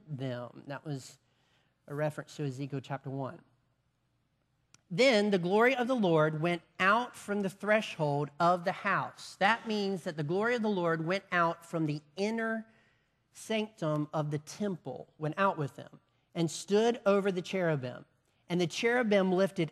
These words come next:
up their wings and mounted up from the earth before my eyes as they went out, with the wheels beside them, and they stood at the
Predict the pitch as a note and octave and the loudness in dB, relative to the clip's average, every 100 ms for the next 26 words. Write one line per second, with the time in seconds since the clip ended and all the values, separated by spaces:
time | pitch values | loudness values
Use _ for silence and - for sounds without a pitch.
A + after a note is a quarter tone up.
0 | - G3 B3 A3+ B3+ C4 G#3+ F#3 E3+ F3 | 4 6 6 2 2 4 4 4 4 2
1 | E3+ - E3+ E3 F3+ F3+ F3 - - A3+ | -2 -2 0 2 2 0 -6 -4 4 4
2 | B3 - A3+ A#3 A#3+ A#3 E3+ D#3 D#3 - | 4 -6 -4 -2 -4 -2 0 2 0 -10
3 | _ _ _ D#3+ - F3+ G3+ G#3+ G#3 E3+ | _ _ _ -6 0 4 6 6 4 2
4 | D#3 D3+ D3 C#3+ C#3 D3+ D3+ D3+ D#3 C3+ | 2 0 -4 -6 -4 -2 -2 -2 -4 -4
5 | A#2 - - _ _ _ _ _ E3+ F3 | -6 -12 -20 _ _ _ _ _ -4 0
6 | F#3 - A#3 C4+ B3+ C4+ G#3+ G3 F3 E3 | -2 2 2 2 0 -6 -2 2 2 2
7 | D#3 D#3 D#3 D#3 D3 - G3 G3+ G#3+ A3 | 0 0 -2 -2 -2 -4 -4 -4 -4 -8